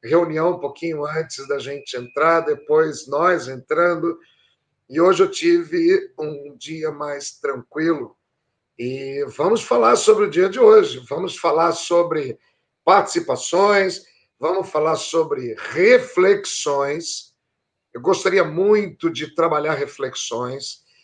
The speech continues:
gostaria muito que algum atleta pudesse estar aqui até, é, eu daria o direito de, de, de poder perguntar, de falar,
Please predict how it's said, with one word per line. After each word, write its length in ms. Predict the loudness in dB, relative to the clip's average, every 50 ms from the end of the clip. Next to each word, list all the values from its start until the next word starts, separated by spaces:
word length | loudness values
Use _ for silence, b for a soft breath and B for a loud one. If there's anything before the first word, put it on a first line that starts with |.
| _ _ _ -2
gostaria 400 | 0 0 2 2 2 4 4 2
muito 520 | 2 0 0 0 0 0 0 -2 -6 -2
que 100 | 2 4
algum 380 | 4 4 4 2 0 2 2 2
atleta 640 | 2 0 -4 -2 0 2 4 4 2 2 -2 -6
pudesse 460 | -6 -8 -6 -2 0 0 0 0 -2
estar 140 | -4 -4 -4
aqui 320 | -4 -6 -10 -6 -2 0 0
até, 540 | 0 0 -2 0 2 2 2 2 0 -4 -12 _ _ _ _ _ _ _ -6
é, 320 | -4 -2 0 0 0 2 0
eu 140 | 0 2
daria 340 | 0 0 -2 0 0 0 0
o 60 | 0
direito 520 | -2 -4 -4 -2 -2 -2 -4 -8 -10 -14 -14
de, 300 | -14 -14 -14 -14 -14 -14
de, 460 | -16 -16 -16 -12 -12 -12 -12 -12 -14 _
de 120 | -20 -20 -14
poder 460 | _ -10 -8 -6 -6 -6 -6 -8 _ _ -6
perguntar, 880 | -4 -4 -4 -4 -8 -12 -16 -16 _ _ 0 2 2 4 4 2 0
de 180 | 0 -4 -8 -16
falar, 800 | -18 -16 _ -6 -4 -4 -4 -2 2 4 4 4 4 2 -2